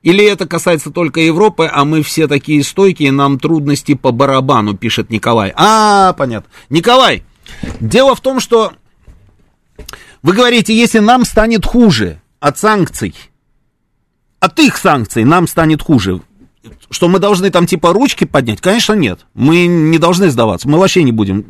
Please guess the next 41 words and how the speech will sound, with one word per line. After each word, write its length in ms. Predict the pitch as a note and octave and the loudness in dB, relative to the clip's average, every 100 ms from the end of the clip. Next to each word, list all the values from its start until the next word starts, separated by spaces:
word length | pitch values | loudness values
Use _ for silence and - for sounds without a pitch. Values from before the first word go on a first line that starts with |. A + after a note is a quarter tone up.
| C3 - | -2 0
<laughs> 160 | G#3+ | 0
сдаваться 640 | G3 D#3 B2+ C#3+ C3+ - A#2 | 0 -6 -2 -2 -2 -6 -10
никогда. 440 | A2 C#3 C3+ A2+ - - - - - | -6 -4 -4 -6 -10 -20 -20 -16 -8
Но 140 | F#3 A3 | 0 2
дело 300 | G3 C4+ A#3+ | 4 2 2
в 40 | |
том, 180 | C4+ C4 | 2 0
что 140 | - | 2
это 260 | A#3 A3 B3 | 2 2 -4
их 340 | - C#4 A#3 | -2 0 0
санкции 640 | - A#3+ F#3+ - - F#2+ - A2 | 0 0 0 -2 -8 -12 -10 -2
на, 200 | C3+ C#3+ - | 0 -2 -6
против 300 | - D3 - | -2 -2 -2
нас. 360 | D3 G2+ - - _ _ _ _ - _ | -4 -4 -8 -18 _ _ _ _ -20 _
А 100 | C4 | -2
у 120 | C#4+ E4 | 0 2
них-то 360 | D#4+ - A#3+ | 0 2 -2
что? 380 | F3 G3 C3 F2 _ - _ _ _ _ _ _ | 0 0 0 -2 _ -20 _ _ _ _ _ _
У 100 | A#3 | 0
них-то 360 | D4 C#4+ - B3+ | 2 0 2 0
их 400 | B3+ C4+ C#4 - | 0 2 2 2
санкции 400 | C#4 C4 G3 A3+ | 0 0 0 -2
против 400 | G#3+ A#3+ G3 - | 0 0 0 0
них 180 | B3+ - | 0 2
самих, 380 | F#3+ A#3 C#4+ | 0 2 0
но 100 | G#3 | 0
это 160 | G#3+ F#3 | 0 -2
же 80 | F#3 | -6
право-, 500 | G3 G3 G3 E3+ F3+ | -2 2 2 2 0
это, 120 | F3 | -2
э, 640 | E3 E3 E3 E3 D#3 D3 C#3 | -4 0 0 2 0 -2 -2
сумасшествие, 680 | - D3 D3+ C4+ - B2+ A2 | -2 -2 0 -2 0 -2 0
вам 180 | C3 | 0
не 80 | C#3+ | -2
кажется, 340 | - B3 - C3+ | -2 -2 -2 -4
Николай? 460 | B2 G#2+ E2+ B1+ _ _ _ | -2 -2 -4 -8 _ _ _
Или 140 | D3+ | 2
вы 140 | E3 F3+ | 4 2
считаете 400 | - F3+ F3 E3 | 2 0 0 -4
это 160 | D3 | -2
нормально? 480 | F3 F3+ F3 G2+ D#2 | 0 2 2 -2 -6